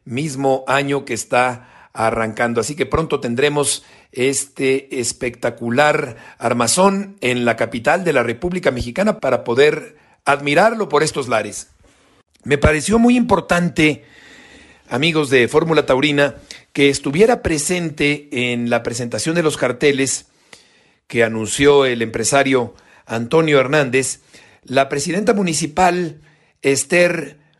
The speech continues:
Gutiérrez, porque creo que su sola presencia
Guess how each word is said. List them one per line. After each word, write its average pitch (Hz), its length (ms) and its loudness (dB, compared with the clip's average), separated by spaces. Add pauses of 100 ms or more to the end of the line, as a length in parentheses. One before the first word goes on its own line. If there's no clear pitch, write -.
(420)
Gutiérrez, 160 800 0 (640)
porque 151 960 2
creo 190 340 4
que 165 200 -2
su 135 240 -6
sola 240 340 2
presencia 147 800 -2